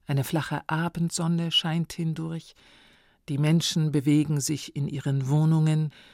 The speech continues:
fahren mit Aufzügen aus den durchschimmerten Unterwasseretagen hinauf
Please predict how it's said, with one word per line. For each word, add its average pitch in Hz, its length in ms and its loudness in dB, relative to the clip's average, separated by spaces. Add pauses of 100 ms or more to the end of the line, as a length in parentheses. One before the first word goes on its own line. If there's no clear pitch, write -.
(200)
fahren 151 540 2
mit 139 200 -2
Aufzügen 170 840 -2
aus - 260 -6
den 143 380 0
durchschimmerten 156 1000 0
Unterwasseretagen 147 1300 -2
hinauf 147 600 -4